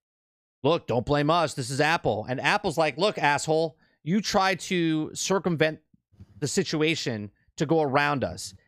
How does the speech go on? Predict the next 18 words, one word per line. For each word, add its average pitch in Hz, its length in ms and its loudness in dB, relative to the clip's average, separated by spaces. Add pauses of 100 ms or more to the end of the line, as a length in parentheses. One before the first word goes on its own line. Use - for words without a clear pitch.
And 147 160 2
now 180 220 4
because 175 640 -2
you 160 160 -4
did 156 160 0
what 156 140 -6
you 151 100 -4
did, 151 380 0
now 170 400 2
people 175 320 -2
can 247 320 0
go 151 160 2
around 107 340 0
us 117 280 -4 (280)
with 147 160 -2
an 156 60 -2
external 156 480 0
link, 170 340 0